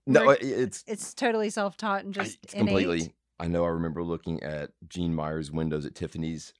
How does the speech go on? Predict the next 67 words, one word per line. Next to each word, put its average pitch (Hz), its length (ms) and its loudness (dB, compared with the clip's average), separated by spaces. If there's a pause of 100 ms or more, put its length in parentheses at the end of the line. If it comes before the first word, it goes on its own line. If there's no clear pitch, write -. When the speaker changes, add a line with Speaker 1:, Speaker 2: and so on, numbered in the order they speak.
Speaker 1:
you 87 100 -4
know, 82 80 -2
in 78 200 -6
books, - 380 -10
and 80 160 -8
that, 76 140 -8
that 78 140 -8
was 82 100 -16
sort 80 140 -12
of 76 80 -10
an 80 60 -8
inspiration. 78 600 -8 (720)
And 87 360 -6
also 82 580 -4
Rubenstein's 87 800 -2
in 76 220 -2
New 80 180 -2
Orleans. 85 480 -2
I 92 80 -2
would 92 140 0
Speaker 2:
Mm-hmm. 71 40 -8
Speaker 1:
drive 76 280 -2
down 78 180 -6
there 69 120 -6
and 64 80 -10
steal 67 260 -8
ideas 58 320 -10
and - 100 -16
come - 220 -12
back. - 180 -12
Speaker 2:
Yeah. 226 260 -6
Speaker 1:
<laughs> - 40 -18
Yeah. 427 160 2 (180)
Speaker 2:
<laughs> - 220 -6
Speaker 1:
But, 240 260 4
you 170 60 4
know, 165 80 10
it 160 180 0
really, 185 340 -4
I 131 120 -4
Speaker 2:
How 143 100 2
Speaker 1:
mean, 269 80 -2
Speaker 2:
far - 200 -2
from, 247 280 -12
how 247 200 -6
far 233 240 -6
Speaker 1:
uh, - 20 -6
Speaker 2:
was 220 100 -6
Speaker 1:
three 113 120 2
Speaker 2:
New 87 60 4
Speaker 1:
hours. 87 380 -4
Speaker 2:
Orleans? 202 140 -10
Okay. 180 120 -12 (300)
Speaker 1:
It 135 140 -2
was, 127 400 -8 (280)
I, 107 120 -10 (440)
the 113 100 -6
way 123 200 -4
I 113 40 0
always 110 280 -2
looked 107 140 -8
at 98 80 -4
it 87 80 -6
was 85 160 -12
just - 260 -12
k-, - 180 -16
if 104 240 -10